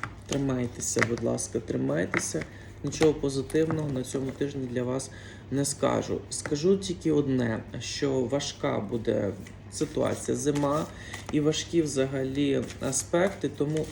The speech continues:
в цілому, в цілому, е, ми, е, просуваємося правильно,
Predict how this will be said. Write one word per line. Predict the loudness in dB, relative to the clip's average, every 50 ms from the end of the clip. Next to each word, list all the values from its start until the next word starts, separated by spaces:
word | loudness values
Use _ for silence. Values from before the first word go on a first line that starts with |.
| -8
в | -10
цілому, | -6 0 2 4 4 6 6 6 6 4 4 4 2 0 -2
в |
цілому, | -6 -4 0 2 4 4 4 4 2 0 0 -2 -4 -6 -10 -14 -14 -12 -10 -10 -10 -8 -4 -2
е, | -2 0 0 0 0 2
ми, | 4 4 6 6 6 4 2 0 -2 -6 -6
е, | -4 -2 -2 -2 -4 -4 -2 -2
просуваємося | -2 -2 0 0 0 2 2 2 2 2 2 2 2 0 -2 -2 -2 -2 -2 -2 -4 -2 0
правильно, | 2 2 4 4 4 4 4 4 4 4 2 2